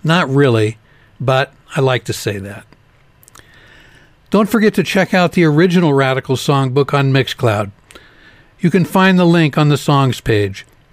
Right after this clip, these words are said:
Lots of great music, a medley of union songs across the generations, the O Js, Paul Robeson, and much more. Finally,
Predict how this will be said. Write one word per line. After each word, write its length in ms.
Lots 320
of 140
great 260
music, 560
a 60
medley 420
of 220
union 360
songs 460
across 400
the 120
generations, 880
the 120
O 140
Js, 500
Paul 240
Robeson, 640
and 160
much 280
more. 340
Finally, 680